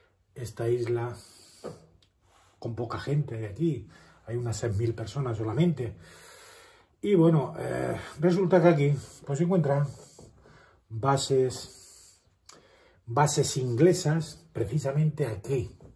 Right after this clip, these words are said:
Los ingleses no ponen la base en cualquier lado, la ponen con un motivo.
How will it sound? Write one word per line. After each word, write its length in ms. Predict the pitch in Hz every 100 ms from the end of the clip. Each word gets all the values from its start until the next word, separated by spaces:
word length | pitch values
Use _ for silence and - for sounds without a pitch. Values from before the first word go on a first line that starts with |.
| _ _ _ _ _
Los 180 | 117 120
ingleses 460 | 120 165 190 208
no 160 | 180 139
ponen 240 | 139 131
la 60 | 123
base 260 | 120 113 120
en 80 |
cualquier 400 | 110 107 98 95
lado, 320 | 101 165 104 - _ _ _ -
la 140 | -
ponen 240 | 120 113
con 160 | - 131
un 120 | 135
motivo. 720 | 135 135 180 170 190 185 -